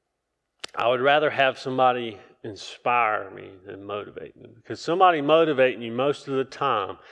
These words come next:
is somebody telling you what to do, right? But some, if you're inspired by somebody, it's because they've already done it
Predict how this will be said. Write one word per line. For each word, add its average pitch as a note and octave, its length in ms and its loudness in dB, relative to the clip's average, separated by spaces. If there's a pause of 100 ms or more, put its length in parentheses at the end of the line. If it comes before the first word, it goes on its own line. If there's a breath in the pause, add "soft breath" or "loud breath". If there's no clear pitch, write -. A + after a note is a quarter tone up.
(140 loud breath)
is G2+ 80 -14
somebody A#2 540 -2
telling C3 460 2
you A#2 120 -2
what A2 220 2
to G#2+ 60 -10
do, G#2 260 -6
right? G#2+ 240 -2 (720 soft breath)
But A2 140 -6
some, E3 260 -2
if B2+ 340 -4
you're F#3+ 160 6
inspired F3+ 720 6
by C3+ 140 6
somebody, C#3 420 2
it's A#2+ 100 -6
because C3+ 300 -2
they've C#3+ 180 2
already B2 280 4
done A2 260 -2
it G2 100 -12